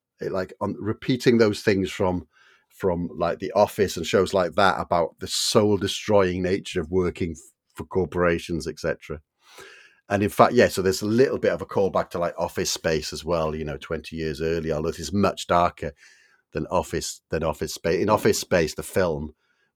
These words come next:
the escape is manual labor. There's no idea of that anymore, like, you know what I mean? But what's interesting about it is, well, there's a couple of things, one of which they, they really try to bring in this idea of,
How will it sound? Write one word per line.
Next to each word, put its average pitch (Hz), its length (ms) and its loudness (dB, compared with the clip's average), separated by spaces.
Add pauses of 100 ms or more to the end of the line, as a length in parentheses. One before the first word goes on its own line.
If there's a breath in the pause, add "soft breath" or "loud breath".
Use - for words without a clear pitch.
(200)
the 107 80 2
escape 107 440 2
is 87 160 -6
manual 87 380 2
labor. 87 320 0
There's 85 160 -4
no 90 200 2
idea 76 340 -4
of - 60 -12
that 78 220 -2
anymore, 71 460 -6
like, 67 320 -12
you 80 80 -12
know 82 60 -8
what 65 100 -8
I 65 40 -12
mean? 73 220 -10 (720 soft breath)
But 139 160 -2
what's 165 220 -4
interesting 143 480 2
about 120 300 4
it 117 100 4
is, 104 180 -2
well, 120 80 2
there's 123 80 -2
a 131 40 -4
couple 156 240 4
of 139 80 0
things, 139 260 4
one 151 160 4
of 127 80 0
which 131 220 2
they, 117 160 4
they 120 260 0
really 135 260 2
try - 240 4
to 117 120 2
bring 123 260 6
in 123 160 8
this 110 180 2
idea 90 500 2
of, 82 360 -2